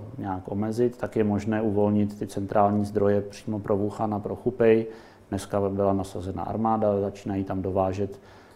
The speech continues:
desítky tun, eh, materiálu, který rovnou armádní vojáci a sestry budou používat pro sebe. Ehm,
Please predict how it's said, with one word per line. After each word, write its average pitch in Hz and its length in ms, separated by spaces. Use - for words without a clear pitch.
desítky - 420
tun, 101 380
eh, 101 340
materiálu, 101 640
který 104 320
rovnou 98 540
armádní 101 520
vojáci 98 600
a 101 80
sestry 101 380
budou 98 360
používat 98 480
pro - 180
sebe. 123 500
Ehm, 98 460